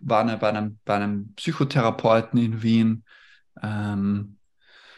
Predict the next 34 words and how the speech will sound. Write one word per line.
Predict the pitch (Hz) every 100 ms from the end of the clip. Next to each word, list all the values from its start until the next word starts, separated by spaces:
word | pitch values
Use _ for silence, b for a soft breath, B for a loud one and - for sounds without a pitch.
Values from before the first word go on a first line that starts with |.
| b _ _ _ - _
und | - 117 117 113 -
hab | 131 127 131 -
eigentlich | 139 190 170
wirklich | 190 220 170
mein, | 135 143 -
meine | 127 131 139 135
ganze | 110 131 135 151 151 -
Arbeitszeit | 104 117 135 135 - - - 117 147 147 - - -
und | 123 120
sehr | 120
viel | 139 127
meiner | 123 127
Freizeit | - 107 107 139 120 120
mit | 117 123 120
meinem | 117 110 107 110 110
eigenen | 117 107 113 107 -
Körper | 113 117 - 110 110
und | 110 110
mit | 98
meiner | 104 107
eigenen | 107 107 107
Gesundheit | 104 - 123 110
verbracht | - 104 - 107 113
und |
wollte | 220 233 123
auch | 110
in | 127
diesem | 117 117 113
Bereich | 113 107 110
dann | - 107
wieder | 110 110
Startup-mäßig | 113 - 120 120 117 117 113
was | 110 -
machen. | 113 110